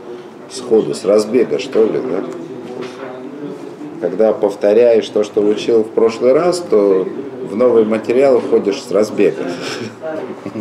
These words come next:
<laughs> Так мы с разгона. Вот. Так мы что? Мы,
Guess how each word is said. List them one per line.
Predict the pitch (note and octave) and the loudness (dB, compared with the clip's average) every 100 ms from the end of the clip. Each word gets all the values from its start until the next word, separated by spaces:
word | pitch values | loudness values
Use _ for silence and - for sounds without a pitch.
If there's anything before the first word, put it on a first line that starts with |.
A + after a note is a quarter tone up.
| G#2 A2+ - C3+ - - - - | -12 -16 -12 -8 -4 -4 -6 -8
<laughs> | - - F2+ - - C3 F#3+ F3+ E3+ - - - C3 - - - - - | -2 0 0 -2 -4 -6 -6 -8 -8 -10 -12 -12 -12 -12 -14 -14 -14 -12
Так | - G#2+ | -10 -4
мы | A2 | -2
с | - | 2
разгона. | G#2+ A2 A2 F#2+ - - A#2+ A2+ - - G2 | 2 4 4 4 2 -6 -10 -10 -10 -6 2
Вот. | G2+ - | 2 2
Так | G#2+ F#3 | 0 2
мы | G3+ | 0
что? | - B2 - | 4 2 4
Мы, | F#3 | 2